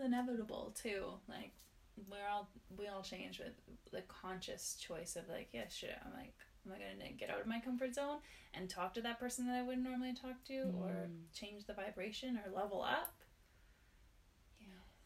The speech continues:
Speaker 1: it's just <laughs>
Speaker 2: There's so many times where we,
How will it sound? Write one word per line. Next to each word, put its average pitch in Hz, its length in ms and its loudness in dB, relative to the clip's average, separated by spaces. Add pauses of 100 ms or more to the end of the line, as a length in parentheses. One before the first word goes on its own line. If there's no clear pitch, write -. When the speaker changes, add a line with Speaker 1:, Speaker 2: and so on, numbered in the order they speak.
(120)
Speaker 1:
it's - 100 -16
just - 220 -18 (880)
<laughs> 320 300 -4
Speaker 2:
There's 208 120 4
so 233 140 4
many 226 200 8
times 214 280 8
where 202 100 6
we, 202 340 8